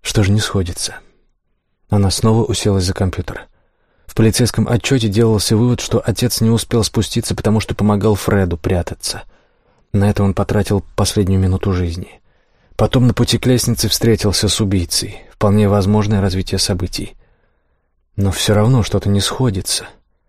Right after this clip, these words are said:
Преступник звонит в дверь. Мама Карен открывает, умирает. Восьмилетний мальчик на кухне умирает. К этому времени убийца должен был видеть бегущего через кухню младшего мальчика.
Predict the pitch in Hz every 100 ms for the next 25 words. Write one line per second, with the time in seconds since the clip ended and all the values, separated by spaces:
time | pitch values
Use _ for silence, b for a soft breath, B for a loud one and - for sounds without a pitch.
0 | _ _ _ - 110 101 - 117 131 107
1 | 101 104 117 104 98 92 92 - - -
2 | _ _ - 110 110 117 113 - 117 117
3 | 113 - 113 101 98 90 - - - _
4 | 104 107 98 85 85 - - b b 110
5 | - 117 127 123 117 110 - 113 110 -
6 | 95 98 - 110 107 98 85 - - 107
7 | 110 104 110 104 110 117 110 117 104 101
8 | 101 101 104 101 95 107 107 - 104 -
9 | 101 - 107 101 101 101 - 101 113 104
10 | 90 - -